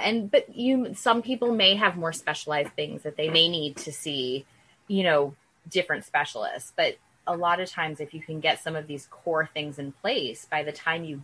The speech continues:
get to those more specialized coaches, you're already starting at, you know, a little bit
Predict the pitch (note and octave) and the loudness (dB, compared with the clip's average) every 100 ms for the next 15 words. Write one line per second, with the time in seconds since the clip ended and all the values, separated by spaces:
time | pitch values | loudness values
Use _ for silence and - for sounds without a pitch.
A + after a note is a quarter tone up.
0 | - D#3 D#3+ - - D3+ D3+ D3 D3 C3+ | -2 0 0 -2 -12 -6 -4 -4 -4 -6
1 | - D3+ - C#3+ C3 C3+ - E3+ F3+ - | -4 -4 -4 -4 -4 -6 -8 -8 -8 -10
2 | - D#3 - _ - - _ E3 - E3+ | -16 -18 -20 _ -20 -20 _ -2 4 4
3 | F3+ D3+ - - - D3+ D3 D3+ D#3+ D#3+ | 4 -6 -14 -10 -2 -2 -2 -4 -6 -8
4 | D#3 _ D3+ C#3+ C3 - _ _ _ _ | -14 _ -4 -2 -2 -6 _ _ _ _
5 | _ _ _ _ E3+ D3+ C3 D#3 D3+ D#3+ | _ _ _ _ -4 -2 -2 -2 -2 -2
6 | D#3 D#3 | 0 -2